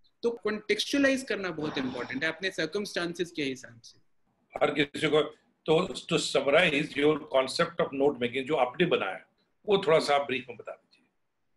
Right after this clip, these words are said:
Speaker 1: So, मेरा concept जो note making का था, वो था कि first of all see क्या कोई material available है market में regarding that। I always prefer toppers notes over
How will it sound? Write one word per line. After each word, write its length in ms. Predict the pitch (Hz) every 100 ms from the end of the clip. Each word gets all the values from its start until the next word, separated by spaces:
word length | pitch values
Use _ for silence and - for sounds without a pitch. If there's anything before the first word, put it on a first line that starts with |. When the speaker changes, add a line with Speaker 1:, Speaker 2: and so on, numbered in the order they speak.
| _ _ _ -
Speaker 1:
So, 260 | 254 - 135
मेरा 680 | 131 143 185 247 269 - -
concept 640 | 180 165 214 214 - -
जो 240 | 180 170 151
note 200 | 156 156
making 340 | 160 147 147 139
का 100 | 131
था, 300 | 131 139 135
वो 160 | 151 -
था 140 | 151
कि 400 | 156 - 170 165 - -
first 200 | 180 -
of 60 | 220
all 120 | 220
see 280 | 214 214 214 - _ _ _ -
क्या 460 | 214 220 240 240 214
कोई 120 | 214
material 480 | 190 156 185 190 185
available 500 | 170 170 175 180 170
है 80 | 165
market 420 | 151 135 - 135
में 200 | 135 131
regarding 240 | 120 120
that। 200 | 120 110 - _ _ _ _ _ _ -
I 240 | 160 190 202 165
always 360 | 165 185 240
prefer 580 | 240 185 190 190 208 208 -
toppers 360 | 147 143 202 208 196
notes 280 | 185 208 - - - _
over 360 | 156 160 180